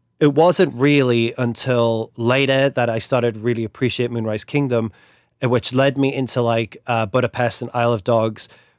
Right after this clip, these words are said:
which I've, uh, seen, and then, but, like, I've never really connected to him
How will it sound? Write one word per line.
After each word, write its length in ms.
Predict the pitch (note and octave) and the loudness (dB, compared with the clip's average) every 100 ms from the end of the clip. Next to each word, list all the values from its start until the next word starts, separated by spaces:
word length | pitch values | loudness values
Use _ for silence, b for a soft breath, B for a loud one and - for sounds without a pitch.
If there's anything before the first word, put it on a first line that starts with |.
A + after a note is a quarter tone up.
| b | b
which 320 | - B2 - - | -2 -2 -2 -4
I've, 440 | A#2+ A#2+ G#2+ - - | -2 -2 -4 -14 -8
uh, 480 | A#2 A2+ G#2 G2+ - | -4 -2 -4 -6 -6
seen, 480 | - C#3 B2 B2 B2+ - | -4 0 2 0 -2 -4
and 180 | A2+ | -2
then, 240 | A2+ A2+ A2 | -2 -2 -2
but, 100 | C3 | -2
like, 240 | B2 B2 b b b | 0 -2 b b b
I've 140 | C3+ | -2
never 260 | C3 D#3 F3+ | 2 2 0
really 260 | D3+ C3+ B2+ | 0 0 0
connected 600 | - A#2 A2+ - C3+ B2 | -2 -2 -2 -2 -4 -2
to 200 | C#3+ C#3 | 0 0
him 180 | D3+ | 0